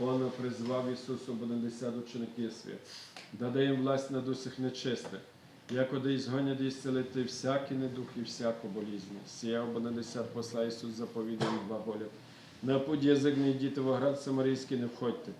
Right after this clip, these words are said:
Ідіть же паче к овцам погибшим дому Ізраїлю. Хотя ще, ще проповідайте, глаголю,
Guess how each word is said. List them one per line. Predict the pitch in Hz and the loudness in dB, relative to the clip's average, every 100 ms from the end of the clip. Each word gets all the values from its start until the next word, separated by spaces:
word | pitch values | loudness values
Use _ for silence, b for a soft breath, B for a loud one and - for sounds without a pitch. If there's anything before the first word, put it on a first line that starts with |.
| B B - | B B -2
Ідіть | 123 120 135 139 139 | 0 4 4 4 2
же | 131 131 | 2 0
паче | - 135 139 - 131 - | 4 6 6 4 -2 0
к | 131 | -2
овцам | 120 143 131 120 | -2 0 0 0
погибшим | 127 113 131 - 127 120 | -2 0 -2 -2 -6 -2
дому | 120 120 - | -2 -2 -4
Ізраїлю. | 107 113 117 107 98 B B B - - | -6 0 2 0 -4 B B B -16 -6
Хотя | 120 113 131 131 | -4 2 4 4
ще, | - 120 | 2 -4
ще | 127 | -4
проповідайте, | 110 123 117 120 123 117 113 113 | -6 -6 -6 -4 -2 -2 -2 -2
глаголю, | 110 110 113 | -4 -2 -4